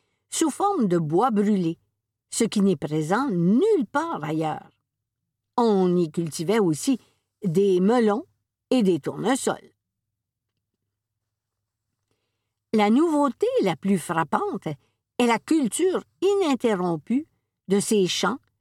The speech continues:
pendant un demi-millénaire. Étant donné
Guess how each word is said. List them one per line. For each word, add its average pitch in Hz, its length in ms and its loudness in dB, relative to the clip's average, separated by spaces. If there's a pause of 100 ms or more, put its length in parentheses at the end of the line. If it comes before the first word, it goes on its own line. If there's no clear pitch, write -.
(280)
pendant 240 460 0
un 175 180 2
demi-millénaire. 214 1300 0 (1800)
Étant 370 340 0
donné 254 220 2